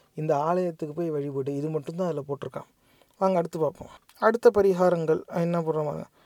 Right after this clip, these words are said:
மதுரைக்கு அருகில் உள்ள குருவித்துறை சென்று ஸ்ரீ குரு பகவானை வழிபட மனக்குறைகள் அகன்று மகிழ்ச்சி பொங்கும். ஸ்ரீ குருவாயூரப்பனை வழிபட குழந்தை பாக்கியம் கிட்டும்.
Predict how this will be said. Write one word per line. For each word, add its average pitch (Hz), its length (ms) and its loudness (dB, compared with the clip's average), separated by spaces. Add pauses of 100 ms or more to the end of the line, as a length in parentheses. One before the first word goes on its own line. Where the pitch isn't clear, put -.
(360)
மதுரைக்கு 220 580 6
அருகில் 220 340 2
உள்ள 160 500 2 (640)
குருவித்துறை 208 640 4
சென்று 156 540 0
ஸ்ரீ 208 280 0
குரு 185 300 -2
பகவானை 214 600 2
வழிபட 156 640 2 (500)
மனக்குறைகள் 214 840 2
அகன்று 170 520 2
மகிழ்ச்சி 180 600 -6
பொங்கும். 165 400 -4 (140)
ஸ்ரீ 208 240 0
குருவாயூரப்பனை 240 1040 2
வழிபட 170 640 2
குழந்தை 247 460 -4
பாக்கியம் 226 480 -4
கிட்டும். 180 440 -4